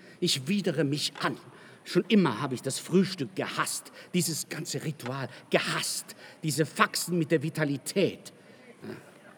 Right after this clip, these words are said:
Deine Mutter ist morgens immer gut gelaunt. Sie lächelt, wenn sie dir Tee eingießt, wenn sie ihr Toastbrötchen mit Butter und Honig knabbert,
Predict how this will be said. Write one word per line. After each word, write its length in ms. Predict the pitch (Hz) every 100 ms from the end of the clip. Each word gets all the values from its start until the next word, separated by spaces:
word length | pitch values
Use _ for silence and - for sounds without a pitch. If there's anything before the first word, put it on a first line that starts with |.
| - - - - - -
Deine 200 | 196 208
Mutter 280 | 240 339 294
ist 160 | 277 -
morgens 340 | 269 277 196 -
immer 260 | 302 320
gut 240 | 185 233 -
gelaunt. 480 | 202 160 135 104 -
Sie 200 | 208 208
lächelt, 680 | 202 226 214 175 123 - - -
wenn 160 | 180
sie 100 | 165
dir 220 | 160 180 -
Tee 260 | 185 180
eingießt, 680 | 147 151 156 123 151 147 - - -
wenn 140 | 175
sie 120 | 143 185
ihr 200 | 170 -
Toastbrötchen 880 | 202 233 - - 185 202 - 180
mit 220 | 170 - -
Butter 260 | 226 190
und 180 | 170 -
Honig 340 | 190 185 143
knabbert, 460 | - 170 160 156